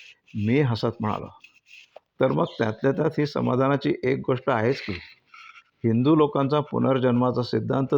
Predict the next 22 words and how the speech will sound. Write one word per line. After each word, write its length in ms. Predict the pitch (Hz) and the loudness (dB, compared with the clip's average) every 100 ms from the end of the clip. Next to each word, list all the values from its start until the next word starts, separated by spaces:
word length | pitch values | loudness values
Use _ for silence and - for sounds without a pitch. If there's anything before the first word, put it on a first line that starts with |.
| 143 | 0
तरी 160 | 131 | 0
सरकारने 540 | 123 107 - 123 123 127 | -2 -4 -2 -2 0 -2
एकदाचा 360 | 113 123 127 | 0 -2 0
मानला 520 | 120 110 120 113 107 107 - - - _ - - - | 0 2 0 0 -2 -8 -18 -20 -20 _ -20 -16 -4
आणि 340 | 113 127 160 | 0 0 0
ख्रिस्ती 480 | - - 113 - 160 | -4 -4 -4 0 0
धर्माची 540 | 147 120 117 113 139 | 2 2 0 -2 -4
पुनरुत्थाची 920 | 143 - 110 127 143 - 147 147 151 143 - | -4 -4 -2 0 0 0 0 0 0 -2 -2
कल्पना 380 | 113 110 135 151 | -4 -2 -4 -2
सोडून 380 | 139 143 156 | 0 0 2
दिली." 360 | 127 113 110 117 - _ _ _ - - - _ _ _ _ _ _ - - - - - - - - - - - _ _ - | 0 2 0 -2 -10 _ _ _ -20 -20 -20 _ _ _ _ _ _ -20 -20 -20 -18 -20 -20 -20 -20 -20 -20 -20 _ _ -4
"आज 140 | 123 135 120 | -4 -4 -4
जेवण 260 | 110 131 | -2 0
इतक्या 240 | 151 - 143 | -2 -2 0
लवकर? 340 | 101 101 170 143 - _ _ - 143 | 0 -2 -4 -6 -10 _ _ -6 -6
हे 60 | |
काय?" 240 | 147 - - - _ _ _ _ _ | -4 -6 -10 -18 _ _ _ _ _
तुरुंगात 360 | 117 120 139 147 | -2 0 0 0
म्हटले 400 | 143 127 139 110 107 - - - - | -2 -2 0 0 -2 -10 -20 -20 -8
म्हणजे 240 | 113 131 | -2 -2
जीव 280 | 113 127 139 | 0 0 2
जावायचा 680 | 123 123 131 131 131 113 | 2 2 2 0 0 0